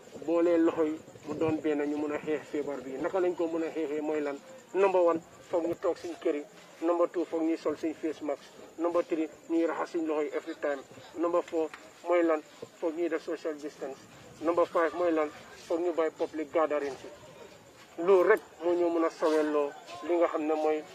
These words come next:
covid nineteen bii nii. Kon ni ma leen ko waxee rek, ñu ngi nii, ba léegi ñu ngi Allen Street.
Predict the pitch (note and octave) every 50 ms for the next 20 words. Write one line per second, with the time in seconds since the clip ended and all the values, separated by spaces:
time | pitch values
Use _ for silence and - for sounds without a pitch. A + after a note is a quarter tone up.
0 | - - - F#3+ D#3+ - E3+ D3 D3 D#3 D#3 D3+ D3 C#3+ - D#3 D3 C#3+ D#3 D#3+
1 | D3 D3 C3+ C3 - - - - - - - - - G3 F#3+ F#3+ G3+ G3+ G3 F#3+
2 | F#3 F3 - F3 E3+ D#3 E3 D#3 D3 D3+ F3 F3+ F3 F3+ F3+ F#3+ G3+ G3+ G3 -
3 | - - - - - - D#3 F3+ F#3 F3+ F3 D#3+ E3+ E3 E3 D#3+ E3+ - - E3
4 | D#3+ D#3+ D3+ - - - D#3+ D3 D3+